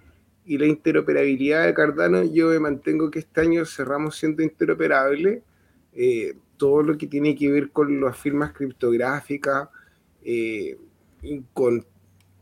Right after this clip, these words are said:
lo que tiene que ver con la interoperabilidad, con la posibilidad de hace-, de leer los, eh,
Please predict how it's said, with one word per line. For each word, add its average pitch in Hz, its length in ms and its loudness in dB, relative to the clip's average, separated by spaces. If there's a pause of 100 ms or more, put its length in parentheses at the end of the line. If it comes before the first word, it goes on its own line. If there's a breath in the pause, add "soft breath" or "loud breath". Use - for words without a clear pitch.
(580)
lo 131 180 0
que 127 100 -4
tiene 139 220 0
que 143 80 4
ver 147 100 2
con 143 120 0
la 147 80 4
interoperabilidad, 139 920 4
con 143 140 2
la 139 100 2
posibilidad 139 800 0
de 143 80 4
hace-, - 300 -4
de 139 200 2
leer 143 400 4
los, - 1200 -2
eh, 127 580 -2